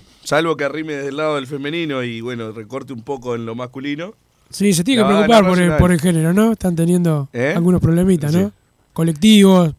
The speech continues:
Speaker 2: periodistas.
Speaker 1: Pero medio raro, t-, t-, otra copa que se inventa ahora, no sé.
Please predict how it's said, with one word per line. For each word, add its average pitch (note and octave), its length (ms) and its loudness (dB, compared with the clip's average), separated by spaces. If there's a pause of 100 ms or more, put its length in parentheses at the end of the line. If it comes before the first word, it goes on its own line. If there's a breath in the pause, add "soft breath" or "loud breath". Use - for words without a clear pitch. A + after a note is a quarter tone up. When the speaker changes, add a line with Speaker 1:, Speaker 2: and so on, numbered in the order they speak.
(200)
Speaker 2:
periodistas. E3+ 760 -2 (720 soft breath)
Speaker 1:
Pero B2+ 240 0
medio F3+ 220 2
raro, D#3+ 380 4
t-, G#2+ 120 -14
t-, B2 340 -6
otra D#3+ 240 0
copa D3+ 260 -4
que - 80 -14
se A2 100 -18
inventa A#2+ 320 -14
ahora, A2+ 320 -6
no G#2+ 120 -16
sé. A2+ 220 -14